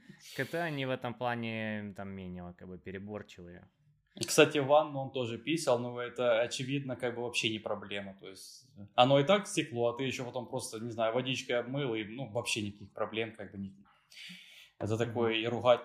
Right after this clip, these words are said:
Speaker 2: Вообще, кстати, животных ругать не стоит, особенно если что-то случилось давно.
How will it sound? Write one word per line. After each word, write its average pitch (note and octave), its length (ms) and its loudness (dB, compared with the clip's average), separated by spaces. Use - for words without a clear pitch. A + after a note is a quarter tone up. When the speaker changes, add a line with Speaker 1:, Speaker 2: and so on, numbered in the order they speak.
Speaker 2:
Вообще, C#3 300 2
кстати, C3 520 0
животных C#3 640 0
ругать B2+ 480 2
не C3 220 2
стоит, E3+ 560 0
особенно E3 540 4
если C#3 640 2
что-то D#3 300 0
случилось C#3 540 0
давно. A#2+ 640 2